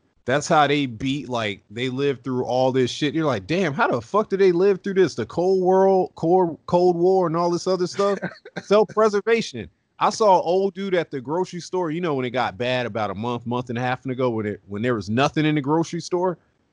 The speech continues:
Speaker 1: I saw this old white dude in the grocery store, you know what I'm saying? He wanted some grapes. So he's in the grape section, literally sti-, n-, this is when everybody's germophobia is, like, at a peak. He's grabbing grapes,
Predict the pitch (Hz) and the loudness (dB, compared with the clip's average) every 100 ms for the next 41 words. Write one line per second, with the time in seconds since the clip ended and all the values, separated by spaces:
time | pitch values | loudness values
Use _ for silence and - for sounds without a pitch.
0 | _ - 160 - 180 170 147 - 151 175 | _ -4 -2 2 2 2 -2 -4 -2 -2
1 | 165 156 165 131 135 131 120 120 117 _ | -2 -2 -4 -6 -6 -4 -2 -4 -8 _
2 | _ _ _ 143 139 120 123 156 156 127 | _ _ _ 0 2 2 2 2 2 -4
3 | 110 127 113 104 101 104 _ _ _ _ | -4 -2 0 0 -2 -6 _ _ _ _
4 | _ - 131 131 127 139 139 202 208 165 | _ -4 0 0 0 0 0 2 2 2
5 | - 190 185 233 139 - 135 185 180 160 | 0 0 2 2 0 -2 -4 -2 -2 -2
6 | 131 165 202 - 143 127 - 131 135 - | 0 0 -2 -2 -2 -2 -4 -6 -6 -12
7 | _ _ 117 165 196 156 127 - - - | _ _ -2 2 4 2 0 -4 -6 -6
8 | 123 143 156 151 247 165 143 120 143 151 | -4 -4 0 0 0 0 0 0 -2 -2
9 | 139 135 131 113 - 135 139 117 - 131 | 0 2 0 -6 -6 -4 -2 -4 -2 -2
10 | 117 107 101 101 117 107 107 110 - 127 | -2 -2 -4 -4 -4 -4 -2 -4 -6 -8
11 | 95 - _ _ _ _ _ _ _ 170 | -8 -10 _ _ _ _ _ _ _ -2
12 | 175 - - 120 - 170 208 202 151 139 | -2 -2 -10 -18 -4 2 4 4 2 2
13 | 165 139 - - | 2 0 -4 -14